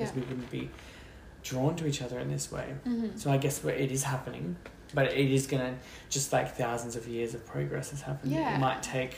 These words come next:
Speaker 1: We've gotta be gentle with
Speaker 2: a
Speaker 1: ourselves.
Speaker 2: long time to get
Speaker 1: We
Speaker 2: back.
Speaker 1: are not gonna get to that place right now, but we're on the way. And it just comes down to the fact of, like, even just meeting strangers, you know,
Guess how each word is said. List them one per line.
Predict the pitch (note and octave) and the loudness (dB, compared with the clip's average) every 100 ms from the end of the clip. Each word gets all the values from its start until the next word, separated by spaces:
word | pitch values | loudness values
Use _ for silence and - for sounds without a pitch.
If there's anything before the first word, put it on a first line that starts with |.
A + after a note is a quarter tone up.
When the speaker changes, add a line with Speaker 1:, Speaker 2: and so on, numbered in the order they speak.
| - | 0
Speaker 1:
We've | A3 A3 | 2 2
gotta | A#3 | 0
be | B3 C4+ | -2 -4
gentle | A3+ G#3+ G3+ F#3 | -2 -4 -4 -6
with | F#3 | -4
Speaker 2:
a | |
Speaker 1:
ourselves. | F3+ C#3 | 2 4
Speaker 2:
long | C3+ C3 | 6 4
time | C3 C3+ C3 C3 | 2 4 6 4
to | B2 | 0
get | - G3 | 0 0
Speaker 1:
We | F#3 | 2
Speaker 2:
back. | C3+ C3+ - - G#3 | 2 0 -6 -4 -2
Speaker 1:
are | G3+ | 0
not | F#3 F#3 | -2 -2
gonna | G3 F#3 | -6 -4
get | E3+ - - | -6 -6 -6
to | F#3+ | -6
that | - - | -6 -6
place | E3+ E3+ E3+ | -2 -2 0
right | D#3+ | -2
now, | E3 D3+ A3+ A#3+ - - - - - | -2 -2 -2 -4 -10 -18 -18 -16 -4
but | E3 | -2
we're | F3+ F3 | -2 -4
on | F3 | -4
the | E3+ | -4
way. | D#3+ E3 A#3+ A#3+ - - - | -4 -4 -6 -8 -14 -18 -4
And | G#3+ G#3 G3+ G3+ - | 0 0 0 -4 -4
it | G3 - | -4 -2
just | A3 G#3+ - | 0 0 0
comes | A3 G#3+ | 0 2
down | G#3+ G3 | 2 -2
to | G#3 | -4
the | |
fact | G3+ F#3+ G#3 | -4 -4 -4
of, | F#3+ | -4
like, | F#3+ F3 - | -4 -6 -6
even | G3 F#3+ F#3 | -8 -6 -6
just | G3 - - - | -6 -6 -8 -8
meeting | F#3+ F#3 F#3 | -6 -6 -6
strangers, | - E3+ G3 - C#3+ - - - - | -6 -6 -6 -8 -4 -4 -4 -8 -8
you | |
know, | G3+ | -6